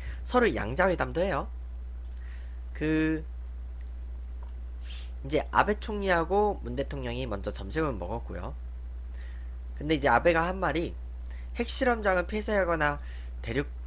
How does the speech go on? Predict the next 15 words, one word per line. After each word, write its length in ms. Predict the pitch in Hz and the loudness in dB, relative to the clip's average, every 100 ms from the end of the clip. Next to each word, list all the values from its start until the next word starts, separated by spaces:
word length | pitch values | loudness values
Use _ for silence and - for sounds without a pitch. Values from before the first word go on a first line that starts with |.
| - - | -8 2
간 240 | 135 135 - | 2 2 -2
탄도 360 | 208 214 208 | -2 2 2
미사일을 420 | 143 107 120 123 - 113 | 2 0 2 2 2 0
안 220 | 117 120 | 0 0
쏘는 320 | - 214 208 | 0 0 2
것만으로 540 | 190 175 165 156 151 | 2 2 0 2 -2
대가를 420 | - - - 131 127 | -2 0 4 4 4
봐서-, 340 | 95 - - | 0 -4 -6
줘서는 480 | - - 120 131 135 | 6 6 6 -2 -2
안 160 | 95 | -2
된다." 340 | 101 95 92 - - - - - - - - - - - - - - - - - - - - - - - - - - - - - - - | -4 -4 -4 -6 -6 -8 -8 -8 -8 -8 -8 -8 -6 -6 -8 -8 -8 -8 -8 -8 -8 -8 -8 -8 -8 -8 -8 -8 -8 -8 -8 -8 -8 -4
그, 640 | 104 98 95 95 92 90 - - - - - - - - - - - - - - - - - - - - - - - - - - - - - | 0 2 2 2 0 -2 -6 -6 -8 -8 -8 -8 -8 -8 -8 -8 -8 -8 -6 -6 -6 -6 -6 -6 -8 -8 -8 -8 -6 -6 -6 -8 -8 -6 4
그러자 260 | 117 131 | 6 8
문 160 | 104 117 | 6 4
대통령이 600 | 147 143 110 104 190 | 2 2 -2 0 -2